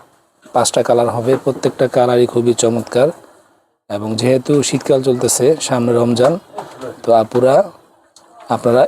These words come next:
এই ড্রেসগুলো আমাদের কাছ থেকে নির্দ্বিধায় নিতে পারেন। হান্ড্রেড পার্সেন্ট কোয়ালিটি সম্পন্ন একটি ড্রেস, প্রত্যেকটা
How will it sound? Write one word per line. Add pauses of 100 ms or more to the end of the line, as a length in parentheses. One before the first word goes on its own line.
এই
ড্রেসগুলো
আমাদের
কাছ
থেকে (100)
নির্দ্বিধায়
নিতে
পারেন। (840)
হান্ড্রেড
পার্সেন্ট
কোয়ালিটি
সম্পন্ন (120)
একটি
ড্রেস, (340)
প্রত্যেকটা